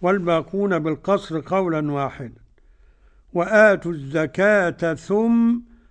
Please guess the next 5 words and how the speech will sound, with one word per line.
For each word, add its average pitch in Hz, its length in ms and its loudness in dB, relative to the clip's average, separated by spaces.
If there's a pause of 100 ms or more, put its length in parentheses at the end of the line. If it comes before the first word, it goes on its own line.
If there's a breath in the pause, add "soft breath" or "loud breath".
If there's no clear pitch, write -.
(120 soft breath)
أدغم 175 440 0
التاء 175 580 0
في 170 160 -8
الثاء 202 480 0
بخلف 180 720 -2